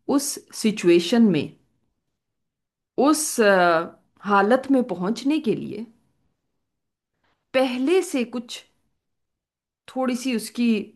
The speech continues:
समझ लें, एक तैयारी या वार्म अप होगा, तब आप उस तक पहुंचते हैं। और आप सोचते हैं कि अभी गपशप लगा रहे थे और अभी आप रोना शुरू हो गए कि मेरे गुनाह बहुत हैं, या अल्लाह मुझे माफ़ कर दे, ऐसे नहीं होगा।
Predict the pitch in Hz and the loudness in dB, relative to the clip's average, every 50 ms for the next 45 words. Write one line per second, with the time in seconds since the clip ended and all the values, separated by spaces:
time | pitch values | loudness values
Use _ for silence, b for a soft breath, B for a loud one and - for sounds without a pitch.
0 | _ _ _ - - 208 208 202 196 190 208 214 196 202 - - - 196 190 170 | _ _ _ -8 -6 -2 -2 -2 -2 0 -2 -2 -2 -4 -6 -4 -2 -2 0 2
1 | 160 160 165 180 202 202 202 - - 156 175 170 170 175 180 190 202 202 202 - | 0 0 0 0 2 2 2 0 0 -2 -2 0 0 0 0 0 0 -2 -4 -6
2 | 185 156 143 - 151 165 180 _ _ _ _ _ _ _ _ _ _ _ _ _ | -8 -6 -8 -8 -12 -16 -18 _ _ _ _ _ _ _ _ _ _ _ _ _
3 | _ _ - - 302 277 240 262 214 180 - - 185 185 - - - - 175 175 | _ _ -6 -4 -2 0 2 2 2 0 0 -2 -8 -8 -8 -12 -10 -6 -6 -6
4 | 175 - 165 165 156 151 - - 165 160 190 202 220 - _ _ _ _ _ _ | -6 -6 -10 -10 -10 -12 -12 -12 -10 -8 -8 -10 -12 -18 _ _ _ _ _ _
5 | _ _ _ _ _ _ _ _ _ _ _ _ _ _ _ _ _ _ _ _ | _ _ _ _ _ _ _ _ _ _ _ _ _ _ _ _ _ _ _ _
6 | _ _ _ _ _ - 196 190 190 190 190 190 196 - - - - 190 190 190 | _ _ _ _ _ -6 -2 0 2 2 2 0 -2 -6 -4 2 4 4 4 4
7 | - - 233 226 214 202 208 202 190 175 175 180 B B B B B - 208 214 | 2 0 2 2 2 2 2 2 0 0 0 -4 B B B B B -2 2 2
8 | 233 190 196 175 - - 226 214 247 254 262 262 254 247 247 240 240 247 214 B | 2 2 2 0 -2 -4 -8 -4 -2 -2 0 0 2 0 0 0 -2 -4 -6 B
9 | B B B B 247 240 220 202 220 214 202 190 185 185 185 185 185 196 190 190 | B B B B 0 0 0 2 2 0 0 0 -2 -2 -2 -2 -2 -2 -4 -4
10 | 202 196 180 175 185 185 175 190 180 175 170 170 160 170 165 156 151 156 160 160 | -4 -6 -4 -4 -6 -8 -6 -6 -6 -4 -4 -6 -6 -6 -6 -6 -6 -6 -6 -8
11 | 160 170 165 170 170 170 165 160 160 160 156 151 151 151 156 156 156 156 151 - | -8 -8 -8 -6 -6 -4 -4 -2 -2 -2 -2 0 0 -2 -2 -2 -2 -4 -4 -4
12 | - - - - - - - - - 214 196 190 - 220 214 226 214 190 160 - | -6 -8 -10 -10 -10 -10 -10 -8 -4 -4 -4 -4 -2 -2 0 0 0 0 -2 -6
13 | - 180 | -10 -14